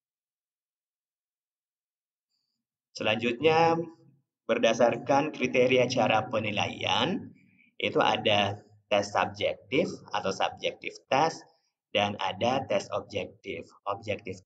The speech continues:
test. Em, ini cara penilaian ya. Honestly, yang namanya tes, itu ada ketika kita memberikan penilaian, itu ada s-, yang subjektif, ada juga objektif.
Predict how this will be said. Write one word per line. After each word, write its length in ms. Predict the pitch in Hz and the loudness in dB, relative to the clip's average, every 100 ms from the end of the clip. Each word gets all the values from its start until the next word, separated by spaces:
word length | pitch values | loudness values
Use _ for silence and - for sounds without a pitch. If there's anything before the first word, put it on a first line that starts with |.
| 95 | -6
test. 340 | 76 - - _ _ _ _ - | -6 -8 -20 _ _ _ _ 2
Em, 480 | 123 127 131 - 131 | 2 2 -2 -6 -6
ini 320 | - 143 180 | 0 4 6
cara 240 | 170 143 | 6 4
penilaian 540 | 139 139 127 123 135 143 | 4 2 4 6 4 4
ya. 240 | 87 82 - - | 2 0 -6 0
Honestly, 880 | 127 175 185 160 131 143 202 - - | 2 4 2 2 2 2 0 -2 2
yang 220 | 127 123 | 2 2
namanya 480 | 123 120 117 117 117 104 | -2 0 2 2 2 2
tes, 320 | 87 113 - - - - | 2 2 -2 -12 -10 -4
itu 160 | 127 185 | -2 0
ada 480 | - 123 139 135 - - | 2 4 6 4 2 -6
ketika 320 | 135 120 120 | -8 0 2
kita 160 | 131 165 | 2 0
memberikan 580 | 160 135 123 127 117 - | 0 0 0 2 0 0
penilaian, 560 | 120 113 101 92 104 139 | 0 2 2 2 0 0
itu 240 | 123 170 | 0 2
ada 320 | 131 117 113 | 2 2 2
s-, 240 | 110 - - 113 | 2 -2 -12 -8
yang 160 | 107 | -8
subjektif, 960 | 113 101 98 101 80 - _ 123 175 - - _ _ | -4 -4 -2 -4 -4 -6 _ 2 2 0 -12 _ _
ada 220 | 98 95 | -4 -2
juga 320 | 95 120 139 - | -4 2 4 4
objektif. 800 | 117 - 139 135 127 120 - | 2 0 -2 0 0 2 0